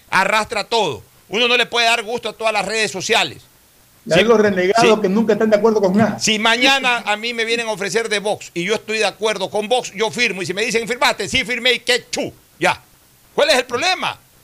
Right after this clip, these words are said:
Speaker 1: Aquí andan que porque critican cien, entonces el que firmó anda asustado y anda queriendo dar explicaciones. Aquí la gente quiere dar explicaciones en muchas cosas.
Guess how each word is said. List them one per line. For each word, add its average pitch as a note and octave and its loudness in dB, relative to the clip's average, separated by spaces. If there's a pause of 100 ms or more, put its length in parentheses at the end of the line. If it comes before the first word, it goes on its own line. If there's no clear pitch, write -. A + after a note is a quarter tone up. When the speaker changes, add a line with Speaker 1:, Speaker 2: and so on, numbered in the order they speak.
(280)
Speaker 1:
Aquí A#3+ -2
andan D4+ 0
que A#3+ -4
porque G#3+ -6
critican C4 -4
cien, C4 -2
entonces B3+ -6
el A3+ -6
que A3 -4
firmó B3 -2
anda C4+ 0
asustado C4 -2
y A3 -10
anda A#3+ -4
queriendo A3+ -6
dar A#3 2
explicaciones. G#3+ -6 (260)
Aquí F#3 -2
la C#4 0
gente C4 -2
quiere C4+ 0
dar C#4+ 2
explicaciones B3 -2
en G#3+ -2
muchas A3+ -6
cosas. A#3+ -4